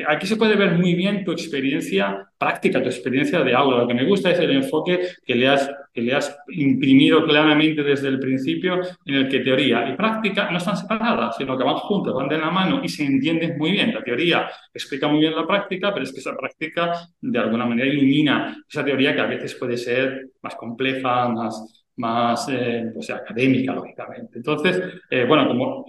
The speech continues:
ya lo habéis visto, eh, los que estáis en el vídeo, eh, aquí tenemos un, un volumen, un volumen, eh, que la verdad que se agradece que sea muy concentrado, que no,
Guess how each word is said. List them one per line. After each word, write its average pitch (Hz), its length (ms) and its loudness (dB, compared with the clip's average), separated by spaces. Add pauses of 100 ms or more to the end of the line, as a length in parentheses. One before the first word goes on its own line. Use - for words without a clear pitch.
ya 123 220 -4
lo 127 140 -2
habéis 139 200 2
visto, 190 720 0
eh, - 60 -8
los 123 140 -6
que 123 100 -10
estáis 135 300 -4
en 147 80 -4
el 143 120 -2
vídeo, 175 640 2
eh, 131 280 0
aquí 131 100 -6
tenemos 147 560 2
un, 123 540 -2
un 120 600 -4
volumen, 151 540 0
un 120 140 -2
volumen, 143 300 0 (400)
eh, - 220 -20
que 104 100 -18
la - 100 -20
verdad 117 260 -10
que 123 240 -4
se - 160 -10
agradece 127 400 -4
que 123 100 -8
sea 135 480 -4 (120)
muy 143 220 4
concentrado, 156 840 4
que 113 80 0
no, 117 160 0